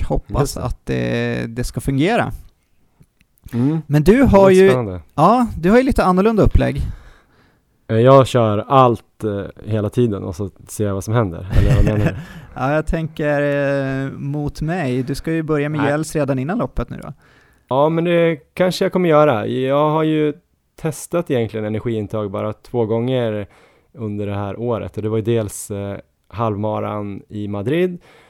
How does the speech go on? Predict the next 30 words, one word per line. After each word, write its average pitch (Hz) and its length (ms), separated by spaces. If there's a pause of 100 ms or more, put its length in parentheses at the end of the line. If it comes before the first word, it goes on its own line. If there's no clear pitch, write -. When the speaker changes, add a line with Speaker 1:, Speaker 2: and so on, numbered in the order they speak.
(220)
Speaker 2:
och - 440
sen, 101 680 (260)
eh, 95 60 (120)
inför 107 180
Stockholm 113 400
Marathon. 104 440 (560)
Eh, 107 500 (100)
och - 260
i - 20
halvmaran 143 880 (240)
i 120 120
Madrid 127 400
så 120 120
tyckte 117 300
jag 110 160
det 104 80
var 101 680
helt 120 220
perfekt. - 600 (500)
Då 117 100
körde 107 380
jag 101 480
rödbetsjuice 113 920
två, 113 180
tre 107 280 (240)
timmar 113 360
innan 107 460
loppet - 720
och 104 220
sen 101 340